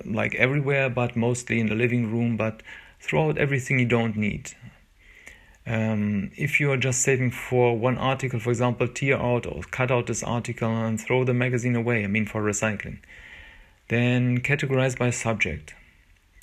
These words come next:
For example, you can categorize your magazines or books by subject, put cooking magazines together, entertaining,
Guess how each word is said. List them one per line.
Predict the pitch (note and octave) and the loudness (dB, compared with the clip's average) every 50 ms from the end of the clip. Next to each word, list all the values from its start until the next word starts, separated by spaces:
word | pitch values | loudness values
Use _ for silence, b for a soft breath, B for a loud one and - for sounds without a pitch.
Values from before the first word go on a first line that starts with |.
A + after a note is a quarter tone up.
| - - - | -20 -18 -10
For | - A2 | -6 -4
example, | G#2+ G#2 A2 G#2 G2+ A2+ | -2 0 0 -2 -2 -4
you | |
can | A2 - A2+ A2 A2 | -4 -2 -2 0 0
categorize | - B2 B2 B2 A#2 A#2 A2+ A2 G#2 | 0 0 0 2 2 2 2 2 2
your | A2 G#2 | 0 0
magazines | G2 G#2 A#2 B2+ C3 C3+ A#2+ A#2+ B2 B2 B2 A#2+ | 2 2 2 2 2 0 0 2 2 0 0 -2
or | - E2+ | -4 -4
books | F#2+ G#2+ B2 B2+ B2 - | -2 0 0 0 -2 -2
by | - G2+ G#2 | -4 -4 -4
subject, | G2 - A#2 A2+ G#2+ G2+ - A2 A2+ A2+ A2+ - - | -2 -2 -2 -2 -2 -2 -2 -2 -2 -4 -6 -8 -10
put | - - | -10 -8
cooking | - - B2+ B2+ C3+ C3 A#2+ | -6 -6 -4 -2 0 0 2
magazines | A#2+ A#2 A2+ A#2 G#2 A#2 A#2 A2+ - | 2 2 0 0 0 0 -2 -4 -4
together, | - A2 G2+ A#2 A2+ A2+ A2+ A2+ A2 | -4 0 2 2 2 2 0 0 0
entertaining, | F#2 G#2+ A2 G#2 A#2 G2+ - A#2 A2+ A2+ A2+ A2+ A2+ A2+ A2+ A2+ A2 A2 - | -2 -2 -2 -2 -4 -4 -2 0 2 2 2 0 -2 -2 -2 -2 -4 -6 -8